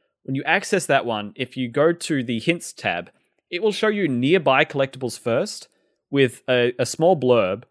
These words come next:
and you can just use that as a vague hint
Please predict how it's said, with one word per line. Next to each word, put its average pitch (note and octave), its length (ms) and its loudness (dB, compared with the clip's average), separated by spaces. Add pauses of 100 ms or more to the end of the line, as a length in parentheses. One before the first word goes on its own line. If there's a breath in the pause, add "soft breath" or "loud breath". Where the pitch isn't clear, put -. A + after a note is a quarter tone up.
(500)
and C#3+ 160 -2
you A#3+ 60 -2
can D4 160 -2
just C#4 180 -2
use A3 220 -2
that F3+ 220 6
as C#3 120 2
a C#3 60 -2
vague B2 360 4
hint C3+ 420 -4